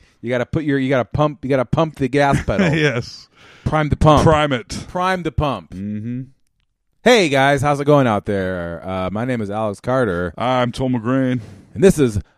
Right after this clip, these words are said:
Speaker 1: uh, Let's Ruin Our Childhood.
Speaker 2: Let's Ruin Our Childhood. Uh,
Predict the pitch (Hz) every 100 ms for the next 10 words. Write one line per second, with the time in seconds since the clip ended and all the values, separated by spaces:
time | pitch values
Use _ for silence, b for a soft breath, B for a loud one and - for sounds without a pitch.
0 | - 104 113 156 165 123 143 160 170 175
1 | 156 120 139 147 131 101 85 82 80 69
2 | 65 69 67 80 87 73 - - 80 80
3 | 71 69 78 69 65 64 - 76 67 65
4 | 76 69 67 69 71 71